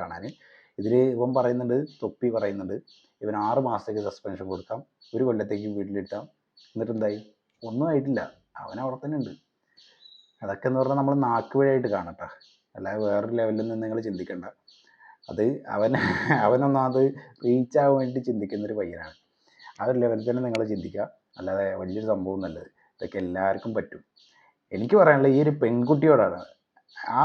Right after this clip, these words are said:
ഒരു പയ്യനെ വെച്ച് റീച്ച് ഉണ്ടാക്കാൻ നോക്കിയിട്ട് മാക്സിമം റീച്ച് ആയി കഴിഞ്ഞേക്ക് വന്നിട്ടൊരു മാപ്പ് പറച്ചിലും, ഇനി കുറച്ച് ദിവസം കഴിയുമ്പോൾ വേറെയും വരും, വേറെ അടുത്ത ഇൻ്റർവ്യൂവും ചെയ്യും. അതേപോലെ തന്നെ ഇതുപോലുള്ള ഒരുപാട് തെമ്മാടിത്തര ചോദ്യങ്ങൾ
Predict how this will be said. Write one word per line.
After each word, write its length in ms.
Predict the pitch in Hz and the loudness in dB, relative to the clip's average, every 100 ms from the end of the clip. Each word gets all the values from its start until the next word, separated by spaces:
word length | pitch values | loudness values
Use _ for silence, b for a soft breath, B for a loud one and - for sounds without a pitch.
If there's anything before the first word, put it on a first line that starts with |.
| 185 | 6
ഒരു 100 | 190 190 | 4 4
പയ്യനെ 420 | 117 117 139 170 165 | 4 4 4 4 2
വെച്ച് 220 | 151 127 143 - - | 4 2 2 -2 -4
റീച്ച് 320 | 117 131 147 185 | 0 2 4 4
ഉണ്ടാക്കാൻ 340 | 156 123 117 107 | 6 6 4 0
നോക്കിയിട്ട് 360 | 90 78 87 104 147 _ _ _ | -4 -10 -10 -10 -10 _ _ _
മാക്സിമം 340 | - - 175 170 | -16 -4 -2 2
റീച്ച് 260 | 147 147 165 | 2 4 4
ആയി 100 | 151 143 | 4 4
കഴിഞ്ഞേക്ക് 360 | 139 135 127 131 | 4 2 2 0
വന്നിട്ടൊരു 380 | 127 123 120 120 B B B - | 0 -2 -2 -2 B B B -10
മാപ്പ് 240 | 98 95 - | -10 -8 -6
പറച്ചിലും, 400 | 110 101 98 90 - _ _ _ _ - | -4 -6 -8 -12 -14 _ _ _ _ -8
ഇനി 80 | 139 | 0
കുറച്ച് 180 | 151 139 | 0 0
ദിവസം 120 | 151 160 | -2 0
കഴിയുമ്പോൾ 240 | 160 160 143 | 0 2 4
വേറെയും 280 | 131 143 170 | 6 4 4
വരും, 180 | 151 - - _ - | 0 -2 -10 _ -8
വേറെ 220 | 104 110 135 | -4 -2 -2
അടുത്ത 180 | 110 - 131 | -4 -4 -4
ഇൻ്റർവ്യൂവും 400 | 120 117 113 110 | -2 -2 -4 -6
ചെയ്യും. 180 | 95 104 - _ _ - | -8 -8 -10 _ _ -6
അതേപോലെ 340 | 107 127 127 120 | -2 0 0 -2
തന്നെ 140 | 120 117 | -4 -4
ഇതുപോലുള്ള 440 | 110 113 113 113 110 | -4 -2 -2 -2 -4
ഒരുപാട് 460 | 104 107 110 110 110 b b b _ 117 | -4 -2 -2 -4 -6 b b b _ -6
തെമ്മാടിത്തര 760 | 117 117 120 120 120 120 120 107 - | -4 -4 -4 -2 -2 -4 -6 -6 -6
ചോദ്യങ്ങൾ 400 | 101 101 104 | -4 -4 -4